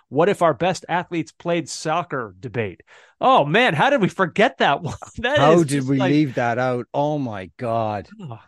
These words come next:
Speaker 1: yeah.
Speaker 2: I mean, I
Speaker 1: Oof.
Speaker 2: feel like I spent the first five years of the almost decade I spent at E S P N, every time there was a tournament, um,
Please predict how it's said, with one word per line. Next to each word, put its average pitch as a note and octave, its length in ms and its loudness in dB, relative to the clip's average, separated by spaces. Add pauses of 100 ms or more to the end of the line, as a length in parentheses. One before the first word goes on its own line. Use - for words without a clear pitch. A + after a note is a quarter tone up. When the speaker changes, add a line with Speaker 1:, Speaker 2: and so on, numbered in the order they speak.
Speaker 1:
yeah. E3 300 0
Speaker 2:
I - 20 4
mean, F3+ 100 2
I E3+ 60 -2
Speaker 1:
Oof. - 60 -6
Speaker 2:
feel A#3 240 0
like C#4 160 0
I G#3+ 80 -2
spent E3+ 500 -2
the - 80 -10
first - 380 -6
five C#3+ 360 2
years C3 360 -2
of A2 100 -10
the B2 120 -4
almost B2 440 -4
decade C3+ 380 -2
I A#2 60 0
spent A#2+ 260 -4
at G#2 100 -4
E A2+ 140 -2
S G#2+ 100 -6
P A2+ 180 -4
N, F#2+ 220 -6
every E3+ 220 -2
time G3 180 -2
there F3 100 -2
was C#3+ 140 -4
a B2 60 -4
tournament, A#2 580 -4 (720)
um, G#2 420 -6